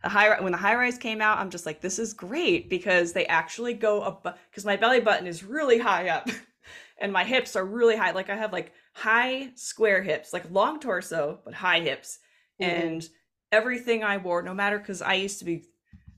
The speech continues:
Speaker 1: way teenier, like, really, really thin, and when I was, like, a, a senior in high school,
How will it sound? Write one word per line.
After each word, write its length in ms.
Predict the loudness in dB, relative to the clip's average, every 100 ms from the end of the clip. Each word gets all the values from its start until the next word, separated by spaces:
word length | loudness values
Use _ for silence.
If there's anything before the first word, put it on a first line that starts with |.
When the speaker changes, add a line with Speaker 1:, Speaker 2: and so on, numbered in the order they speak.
| 0
Speaker 1:
way 280 | 4 4
teenier, 720 | 2 -4 -6 -2 0 2 0 0
like, 220 | -4 0
really, 420 | 2 2 2 -2 _ _
really 240 | -2 0 -2
thin, 400 | -2 0 0 -2
and 400 | -4 -6 -8 -12 -8
when 160 | -4
I 60 | -4
was, 140 | -4
like, 120 | -6 -8
a, 80 | -14 -10 -10 -10
a 60 | -10
senior 400 | -6 -6 -6 -6
in 60 |
high 140 | -4 -4
school, 360 | -4 -8 -8